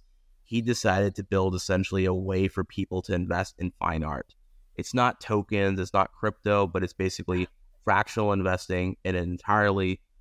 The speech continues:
new asset category that is, like, you know, literally ve-, something very new and somewhat difficult to get to wrap your mind around. So apart from working with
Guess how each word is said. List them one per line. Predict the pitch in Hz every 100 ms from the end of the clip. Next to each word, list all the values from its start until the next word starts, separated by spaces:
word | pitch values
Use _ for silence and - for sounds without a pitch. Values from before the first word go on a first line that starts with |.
| _
new | 101 110
asset | 117 160 175
category | - 98 92 87 90 87
that | 95 92
is, | 92 -
like, | 90 -
you | 104
know, | 101
literally | 92 107 110 104 98 - _ _
ve-, | 98 -
something | - 123 107
very | 117 104
new | 101 107 85 - _ - -
and | 92 95 92 - -
somewhat | - 107 101
difficult | 98 104 98
to | 95
get | 92
to | _ -
wrap | 95 92
your | 90
mind | 87 110
around. | 107 87 85 - _ _ _ _
So | - 127
apart | - - 185
from | - 185
working | 123 120 123
with | 101